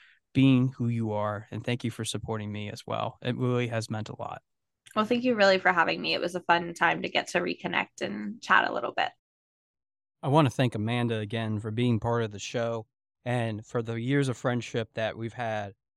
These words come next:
Speaker 1: not only being close friends that we were, but even following our journeys even after all this time. Again,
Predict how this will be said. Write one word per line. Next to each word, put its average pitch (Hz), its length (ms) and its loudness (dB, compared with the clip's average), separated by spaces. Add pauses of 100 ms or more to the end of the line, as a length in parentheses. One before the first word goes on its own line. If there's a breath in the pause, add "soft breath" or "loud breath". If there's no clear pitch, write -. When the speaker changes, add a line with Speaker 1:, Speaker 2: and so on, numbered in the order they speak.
(180)
Speaker 1:
not 147 200 6
only 120 560 -2 (160)
being 131 240 0
close 147 340 2
friends 110 520 -2
that 110 160 -6
we 110 120 -6
were, 113 500 2 (460)
but 131 220 0
even 170 280 -2 (120)
following 139 600 4
our 113 140 -4
journeys 117 560 -4
even 120 240 0
after 117 360 -2
all 117 180 0
this 113 200 -2
time. 107 520 -8 (440)
Again, 123 520 -4